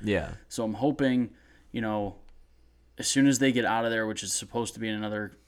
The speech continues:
Speaker 2: two weeks, maybe one week, um, get some cameras deployed up there and just try and figure out what they're doing, because there's not gonna be any hard trails yet. So
Speaker 1: Yeah.
Speaker 2: it's just gonna be a lot of surveying.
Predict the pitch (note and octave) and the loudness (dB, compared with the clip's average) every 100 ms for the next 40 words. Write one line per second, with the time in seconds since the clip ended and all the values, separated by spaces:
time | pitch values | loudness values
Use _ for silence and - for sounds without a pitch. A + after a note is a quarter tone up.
0 | _ _ - A#2+ A2+ A#2 - B2 A#2+ A#2+ | _ _ -4 -2 0 0 -2 -2 0 0
1 | A2+ A#2 A#2 A#2 A#2+ - - - - _ | 0 -2 -2 0 -2 -4 -20 -20 -20 _
2 | - G2+ G2+ G2 F#2+ - _ - B2+ A#2 | -6 -4 -4 -6 -10 -16 _ -4 -4 -2
3 | G#2+ C3 B2+ A2+ A#2+ - A#2 A#2 A2+ - | -2 2 2 0 -4 -4 -2 0 -2 0
4 | A2 A2 G#2+ G#2+ G#2 G2 - A2+ A2+ G#2+ | 0 2 0 -4 -6 -6 -4 -2 -2 -4
5 | A#2 A2 G#2+ G#2 G#2 - _ _ _ A#2 | -4 -2 0 0 -4 -8 _ _ _ -2
6 | A#2+ G#2+ A2 G2+ G#2+ G2 G#2 G2+ - G#2+ | 0 0 -2 -2 -2 -2 -4 -6 -8 -6
7 | A2 A2 A#2 A#2+ C3 B2 B2 A#2+ A#2 A#2 | -4 -2 -2 0 0 0 0 -2 -4 -4
8 | G#2+ - - _ _ _ _ - A#2 A#2 | -4 -8 -18 _ _ _ _ -6 -2 -2
9 | G#2 - - C3 B2+ A2+ A2 G#2 F2+ - | -4 -8 -2 0 2 0 -2 -4 -6 -10
10 | - - - G2 F2+ F2 G#2 G#2+ B2 A#2+ | -20 -20 -14 -6 -2 -2 -2 -2 -2 0
11 | A2+ A2 A2 A2 A2 G2 - - A#2+ A#2 | 0 0 0 0 -2 -2 -2 -2 0 -2
12 | A#2+ A2+ A2 A2 | -2 -2 -4 -6